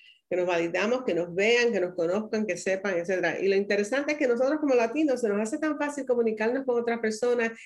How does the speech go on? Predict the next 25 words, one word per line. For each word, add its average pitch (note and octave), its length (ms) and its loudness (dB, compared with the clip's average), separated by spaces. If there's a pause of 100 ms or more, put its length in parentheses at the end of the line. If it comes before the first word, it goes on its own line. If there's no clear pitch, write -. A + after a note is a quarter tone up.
(180)
y A3 40 -2
relacionarnos. F#3+ 720 0
Mira, F3 220 0
si F3+ 120 -10
tú A#3 60 -2
estás D4 240 2
haciendo C4+ 420 0
fila, F3 460 0 (260)
sea A#3+ 220 2
donde B3+ 260 2
sea, E3+ 480 0 (100)
en G3+ 160 0
el G3 120 2
mercado, G3 720 0
en F3+ 80 0
el F3+ 140 0
banco, G#3+ 340 0
donde G#3 240 0
sea, G3+ 400 0 (320)
y A#3 100 -2
te A#3+ 100 2
encuentras B3+ 360 2
con C#4+ 120 -4
otras C#4 220 -2
personas, C#4 460 0